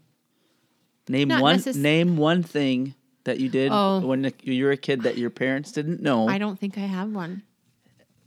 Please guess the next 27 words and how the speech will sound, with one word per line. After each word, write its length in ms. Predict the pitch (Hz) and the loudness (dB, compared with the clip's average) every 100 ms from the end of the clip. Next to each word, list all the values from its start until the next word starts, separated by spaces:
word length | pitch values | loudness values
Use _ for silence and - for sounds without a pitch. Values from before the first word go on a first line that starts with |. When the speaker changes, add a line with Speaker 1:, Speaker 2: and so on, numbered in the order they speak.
| _ | _
Speaker 1:
But 180 | 147 - | -6 -2
now 220 | 135 139 | 2 4
they 140 | 131 123 | 4 2
do, 480 | 139 160 127 123 - | 4 4 6 4 0
and 140 | 120 | -2
it's 140 | 117 - | -4 -4
funny. 400 | 123 190 143 - _ _ - | -2 -2 -4 -10 _ _ -6
Speaker 2:
I 120 | 180 | -6
don't 160 | 208 | -6
have 260 | 170 175 202 | -8 -8 -8
one. 240 | 143 170 - - | -10 -12 -14 -6
Speaker 1:
Come 300 | - 180 151 | 0 0 0
on, 340 | 147 151 151 | -2 -4 -6
you 120 | 156 | -4
have 140 | 185 185 | -6 -8
to 80 | 139 | -14
think 200 | 127 - | -14 -14
of 200 | - 85 | -16 -16
one. 320 | - - - - - - | -16 -16 -20 -20 -16 0
Speaker 2:
I 40 | 190 | 2
Speaker 1:
Even 120 | 208 | 4
when 120 | 202 | 4
you 100 | 196 | 2
went 120 | 175 165 | 0 0
to 80 | |
the 60 | 151 | 0
movie, 440 | 123 123 143 143 | 0 -2 -4 -8